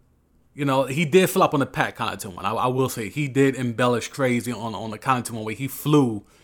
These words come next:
goddamn from one part of the court to the other.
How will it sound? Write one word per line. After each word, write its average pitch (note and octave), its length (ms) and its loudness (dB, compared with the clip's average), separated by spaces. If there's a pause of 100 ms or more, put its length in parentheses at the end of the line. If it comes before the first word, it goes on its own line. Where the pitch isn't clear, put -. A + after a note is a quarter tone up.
(280)
goddamn B2+ 520 -2
from A2+ 280 -4
one C#3+ 360 4
part C3 260 0
of A#2 40 -2
the A#2+ 60 -10
court B2+ 340 0
to D3 100 0
the B2 140 -2
other. A#2 220 -2